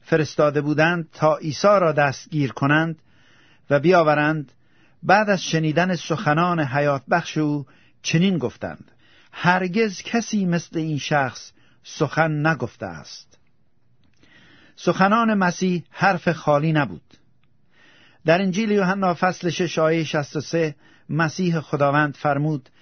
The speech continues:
«روح است که زنده می‌کند و اما از جسد، از جسم فایده ای نیست.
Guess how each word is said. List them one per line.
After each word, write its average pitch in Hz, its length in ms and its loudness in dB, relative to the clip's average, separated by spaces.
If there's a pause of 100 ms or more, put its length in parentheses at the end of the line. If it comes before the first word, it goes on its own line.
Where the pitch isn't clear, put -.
(280)
«روح 165 420 -2
است 135 380 0 (420)
که 151 140 0
زنده 143 340 2
می‌کند 127 600 -4 (640)
و 120 60 0
اما 147 420 0
از 117 360 -4
جسد، 139 580 0
از 117 280 -8
جسم 135 320 -2
فایده 139 460 -2
ای 165 140 0
نیست. 160 360 -4